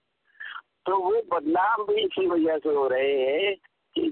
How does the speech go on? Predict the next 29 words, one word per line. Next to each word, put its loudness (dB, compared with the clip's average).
جب 0
لوگ 0
اسلام 0
کا -2
نام -2
لے -2
کر -6
اور 0
اسلامی -2
لباس 0
پہن -2
کر -2
اور 2
آیت 0
پڑھ 0
کر 0
جب -4
لوگوں -2
سے 0
غلط -2
بیانی -2
کرتے -4
ہیں، -2
جھوٹ 0
بولتے 0
ہیں، -2
تو -2
اسی -2
سے -2